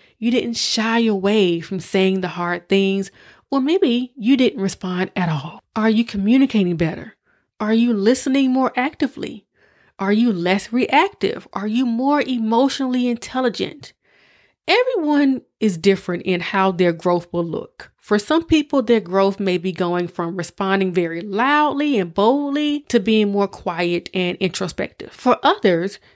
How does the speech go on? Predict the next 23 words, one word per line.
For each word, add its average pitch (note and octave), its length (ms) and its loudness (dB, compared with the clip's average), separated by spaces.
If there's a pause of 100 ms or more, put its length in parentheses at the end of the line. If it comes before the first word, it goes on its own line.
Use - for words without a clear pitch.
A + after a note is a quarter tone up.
(300)
growth A#3+ 340 0
may A#3+ 120 4
be A3 180 0
going A3+ 420 0
from E3+ 640 -2
saying F#3 500 0
nothing C4+ 520 0 (100)
when A3+ 160 2
they're G#3 160 4
offended A#3 640 0 (260)
to A#3+ 160 -2
speaking B3+ 580 0
up A#3 360 0
and A3+ 160 2
being F3 260 2
more G3+ 180 2
bold. G#3 520 0 (460)
Whatever C#4 360 2
your C#4 180 2
path, F#3 600 -4 (560)
are A#3+ 180 4
you G#3 220 2
growing? E3+ 580 -2